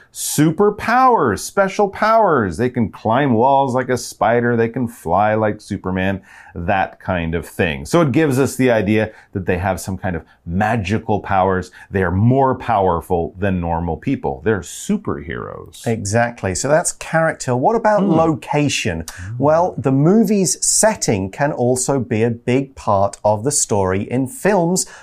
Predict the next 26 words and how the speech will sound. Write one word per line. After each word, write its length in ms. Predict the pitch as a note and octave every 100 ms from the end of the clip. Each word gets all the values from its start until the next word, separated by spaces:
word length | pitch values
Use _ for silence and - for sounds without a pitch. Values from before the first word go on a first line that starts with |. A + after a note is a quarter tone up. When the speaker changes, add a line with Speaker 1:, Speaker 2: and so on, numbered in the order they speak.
| -
Speaker 2:
like 280 | A2+ B2 B2
Taiwan's 720 | - C3 C3 A#2+ B2 B2 B2
two 220 | - B2+
thousand 460 | A#2 - A#2 A#2 G#2+ -
eight 260 | G#2 A2 -
hit 260 | - D#3 - _ _ -
Cape 440 | - C#3 A2+ A#2+ -
Number 340 | A2 G#2 F#2+ A2+
Seven. 520 | - G#3 G#3 F#2 D#2+
Speaker 1:
Oh, 140 | D3 G3+
yeah. 360 | G#3 G#3 - -
Speaker 2:
Yeah, 260 | C3 E3+ A2+
that's 260 | G2 - -
the 180 | A2
location 640 | G#2 G#2+ A2+ - G#2 G2+ B2+
of 80 | A#2+
the 60 |
movie. 500 | D3+ F3 G#2 F2+ - -
Uh, 220 | F#2 F#2
in 140 | G2+
yesterday's 800 | G#2 A#2+ A#2+ C3 A#2+ A#2+ A#2 G2+ -
wrap-up, 500 | G#2+ B2 - C3+ C3+
I 100 | B2
mentioned 540 | B2 B2 A#2+ B2+ B2
Casablanca, 800 | - - - E3 G#3+ G3+ - E2 -
Speaker 1:
Mm-hmm. 260 | A2 D3+